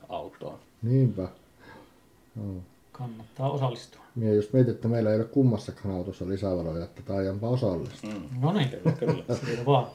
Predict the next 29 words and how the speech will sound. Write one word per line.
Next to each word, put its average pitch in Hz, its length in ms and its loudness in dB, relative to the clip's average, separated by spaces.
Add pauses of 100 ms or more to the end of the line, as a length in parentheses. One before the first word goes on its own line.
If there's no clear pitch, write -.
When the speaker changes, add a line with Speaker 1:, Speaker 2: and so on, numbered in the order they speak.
Speaker 3:
Halavalla 139 420 6
pääsee 139 460 4 (520)
arvontaan 143 540 8
tavallaan 127 480 2 (400)
Speaker 2:
Kyllä. 107 340 4
Speaker 3:
mukaan. 131 280 2 (320)
Speaker 2:
Niin, 127 200 6
siihen 104 260 2
pääsee 113 240 -2
kaikki 104 320 -2
osallistujat 87 460 -8
Speaker 3:
Mm. 185 60 -2 (200)
Speaker 2:
sitten. 135 180 -12 (460)
Onko 117 180 2
teillä 127 220 6
niin, 131 180 8
että 123 300 2 (520)
joka 127 240 6
osallistumiskerrasta 110 840 2
saa 107 180 2
yhden 104 200 2
arpalipun 92 580 -4
vai 92 180 -2
onko 90 160 -6
se? 90 160 -6 (400)
Speaker 1:
Joo, 104 420 2
mu-, 110 200 -4
Speaker 2:
Joo. 90 200 -4
Speaker 1:
ja 101 340 -4